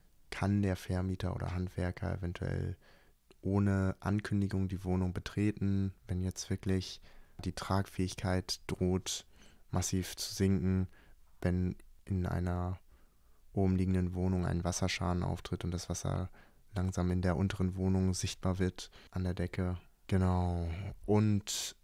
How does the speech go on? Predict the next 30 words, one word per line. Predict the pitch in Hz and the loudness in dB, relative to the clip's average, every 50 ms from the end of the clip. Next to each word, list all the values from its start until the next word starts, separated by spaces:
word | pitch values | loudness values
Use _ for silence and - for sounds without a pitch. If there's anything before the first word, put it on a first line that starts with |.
| - - - _ - - - _ | -20 -20 -20 _ -20 -20 -20 _
Aufwendungen, | - - 104 107 - 113 107 104 104 104 101 98 | -2 0 0 2 4 4 6 6 6 4 2 2
die | 104 95 | 0 2
der | 98 92 92 | 2 2 4
Mieter | 95 98 107 113 - 110 98 98 95 | 4 2 2 2 2 2 2 2 0
denn | - 90 90 90 | 0 -2 -2 -4
tätigen | - - 120 120 - 127 120 110 | -2 -4 -4 -2 0 0 0 0
muss | 107 107 110 - - - | 0 0 -2 -2 -2 -4
aufgrund | - 95 - - - - 98 98 98 - - - - - | -4 -4 -6 -6 -4 -2 -2 -2 -2 -4 -8 -10 -8 -6
einer | - 95 92 92 90 | -4 -2 -2 -2 -2
Erhaltungsmaßnahme, | - - - 92 95 101 - 110 104 - - - 95 95 95 - - 101 95 95 95 95 98 95 95 - - - - - - | -2 -2 -2 0 0 0 0 -2 -4 -4 -4 -4 -2 -2 -4 -4 -4 -4 -2 -2 0 0 -2 -2 -4 -6 -12 -20 -20 -10 -4
muss | 92 92 90 - | -2 -2 -2 0
der | - 90 90 | -2 -2 -2
Vermieter | - - 98 92 95 92 92 - 98 | 0 -2 0 0 0 0 0 0 -2
ersetzen. | 87 90 87 95 101 107 - - - 107 107 107 104 - - - - _ _ - _ - - | -2 0 0 0 0 -2 -2 -4 -4 -2 -2 -2 -4 -8 -16 -20 -20 _ _ -20 _ -12 -6
Eine | - 92 92 | -2 -2 0
solche | - 92 90 90 - 92 - - | 2 2 2 2 0 -2 -2 -2
Aufwendung | 95 - - 95 95 95 95 92 92 | -4 0 0 0 2 2 0 0 -2
kann | - - 92 | -2 -4 -4
zum | 90 - 95 87 | -2 -2 -2 0
Beispiel | 87 87 - - 90 87 | 0 -2 -2 -2 -4 -2
sein, | - 87 87 90 90 87 - - - - - - - - - - | 0 0 0 0 -2 -2 -4 -10 -18 -20 -20 -20 -20 -20 -8 -4
wenn | - 90 90 90 | -2 0 0 2
der | 90 90 90 90 87 87 | 2 2 2 2 2 0
Mieter | 90 92 95 98 - - 101 95 92 92 | 0 0 0 -2 -2 0 0 0 0 0
sich | 90 95 92 - - - | -2 -4 -8 -8 -6 -4
einen | 85 87 87 87 87 90 90 90 | -2 -2 -2 -2 -4 -4 -4 -4
neuen | 87 87 87 90 | -4 -4 -4 -4
Stellplatz | 90 - - 95 98 95 - - 90 - - - | -6 -4 -2 0 -2 0 0 -4 -4 -4 -2 0
mieten | 95 92 - 95 92 | 0 0 0 0 -2
muss, | 92 92 90 92 92 - - - | -2 -2 -2 -4 -6 -6 -8 -10